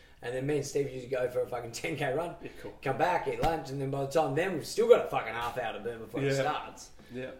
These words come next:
Speaker 1: But, um, yeah, so is Hell Week, like, is it just this week you put
Speaker 2: Yeah.
Speaker 1: them through it? Yeah, yeah,
Speaker 2: Yeah, and then
Speaker 1: just
Speaker 2: they get,
Speaker 1: to sort of make the
Speaker 2: you know,
Speaker 1: cut.
Speaker 2: 'cause Muay Thai, um, S A Muay Thai League is the next show, so
Speaker 1: Yeah.
Speaker 2: Fight Prep doesn't start until the seventeenth.
Speaker 1: Yeah, that's right,
Speaker 2: So they
Speaker 1: yeah.
Speaker 2: get a week of,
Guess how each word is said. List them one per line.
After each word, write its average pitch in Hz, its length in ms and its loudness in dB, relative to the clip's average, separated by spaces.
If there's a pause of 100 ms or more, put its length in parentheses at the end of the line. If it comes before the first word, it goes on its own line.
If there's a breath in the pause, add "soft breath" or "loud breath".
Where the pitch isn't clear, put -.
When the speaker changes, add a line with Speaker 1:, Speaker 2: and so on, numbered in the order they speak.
(120)
Speaker 1:
But, 123 160 6
um, 117 300 -2 (800 loud breath)
yeah, 147 220 6
so 165 240 8
is 151 540 2
Hell 175 280 6
Week, 175 340 0 (140)
like, 135 320 0
is 123 160 -8
it 123 100 -14
just 139 320 0
this 135 180 -6
week 131 260 2
you - 40 -12
put - 160 2
Speaker 2:
Yeah. - 60 0
Speaker 1:
them 120 100 -6
through 143 220 2
it? 190 200 -6
Yeah, 110 80 -10
yeah, 107 140 -4
Speaker 2:
Yeah, 107 80 -6
and 123 100 -4
then 139 60 0
Speaker 1:
just 127 160 0
Speaker 2:
they 127 60 2
get, 131 60 2
Speaker 1:
to 131 40 -6
sort 113 140 -2
of 110 60 -8
make 113 200 -8
the 147 60 -2
Speaker 2:
you 127 100 0
know, - 60 0
Speaker 1:
cut. - 120 -2
Speaker 2:
'cause 131 40 0
Muay 127 360 -2
Thai, 117 140 -6
um, 120 200 -8 (300)
S 131 180 -6
A 123 60 -2
Muay 113 160 -6
Thai 107 180 -6
League 107 120 -4
is 104 80 -8
the 104 80 -10
next 104 200 -8
show, 110 300 -4
so 104 380 -6
Speaker 1:
Yeah. 104 140 -10 (160)
Speaker 2:
Fight - 260 -2
Prep 113 140 -8
doesn't 110 180 -8
start 107 220 -8
until 101 160 -14
the 107 40 -16
seventeenth. 107 460 -8
Speaker 1:
Yeah, - 120 -6
that's 104 220 -10
right, 101 160 -8
Speaker 2:
So 117 60 -2
they 117 60 0
Speaker 1:
yeah. 120 100 0
Speaker 2:
get 117 40 2
a 110 80 -2
week 110 220 -4
of, 101 240 -10